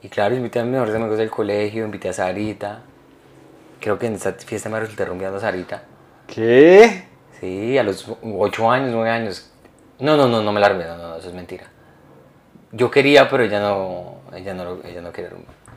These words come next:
Speaker 2: Pero
Speaker 1: Me dijo
Speaker 2: usted, pero
Speaker 1: sí.
Speaker 2: ustedes eran amigos.
Speaker 1: ¿Sí?
Speaker 2: ¿Tú eres amigo de Sarita?
Speaker 1: No, pues en ese momento no, no tengo ni puta idea de la vida de Sarita, pero en ese
Speaker 2: No, no,
Speaker 1: entonces
Speaker 2: en
Speaker 1: sí.
Speaker 2: ese momento sí eras amigo de
Speaker 1: Sí,
Speaker 2: ella.
Speaker 1: sí, sí.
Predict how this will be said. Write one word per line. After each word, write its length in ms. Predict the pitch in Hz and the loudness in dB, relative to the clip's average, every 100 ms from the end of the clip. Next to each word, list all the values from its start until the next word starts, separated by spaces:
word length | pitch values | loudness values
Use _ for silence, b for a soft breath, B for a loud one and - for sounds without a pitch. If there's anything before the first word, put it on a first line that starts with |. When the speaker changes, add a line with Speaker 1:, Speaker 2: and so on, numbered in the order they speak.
| b b b b - | b b b b -4
Speaker 2:
Pero 140 | 131 127 | 4 4
Speaker 1:
Me 60 | |
dijo 120 | 123 | 6
Speaker 2:
usted, 140 | 139 - - - | 2 0 -12 -4
pero 120 | 127 | -2
Speaker 1:
sí. 60 | 110 | 4
Speaker 2:
ustedes 140 | 131 | 6
eran 180 | 143 151 | 8 8
amigos. 680 | 143 135 180 330 - - - b b b b - | 8 6 6 2 0 -14 -20 b b b b -10
Speaker 1:
¿Sí? 300 | - 165 254 | 0 2 6
Speaker 2:
¿Tú 60 | |
eres 120 | 139 156 | 6 8
amigo 320 | 156 139 143 | 6 6 6
de 60 | |
Sarita? 420 | 147 127 110 - - _ _ - | 4 2 0 -8 -12 _ _ -4
Speaker 1:
No, 280 | 117 147 | 6 6
pues 140 | 104 95 | 6 0
en 60 | |
ese 100 | 95 | 0
momento 400 | 127 135 101 98 | 2 2 2 0
no, 320 | 113 120 117 113 | 2 4 4 4
no 120 | 113 | 2
tengo 160 | 110 123 | 0 0
ni 80 | |
puta 260 | 107 101 101 | -4 -4 -2
idea 140 | 104 110 | 0 2
de 40 | |
la 80 | 110 | 2
vida 120 | 101 | 0
de 60 | 98 | 0
Sarita, 380 | 104 139 110 101 | 0 2 2 2
pero 140 | 101 | 0
en 80 | 98 | 0
ese 60 | - | 2
Speaker 2:
No, 60 | |
no, 40 | 151 | 4
Speaker 1:
entonces 240 | 156 139 | 4 4
Speaker 2:
en 60 | 131 | 2
Speaker 1:
sí. 60 | 117 | 4
Speaker 2:
ese 80 | |
momento 340 | 143 139 120 123 | 4 4 2 2
sí 120 | 143 | 4
eras 160 | 131 131 | 4 4
amigo 300 | 127 113 113 | 0 2 4
de 40 | 113 | 6
Speaker 1:
Sí, 60 | |
Speaker 2:
ella. 120 | 117 104 | 4 4
Speaker 1:
sí, 120 | 101 | -2
sí. 200 | 92 87 | -4 -8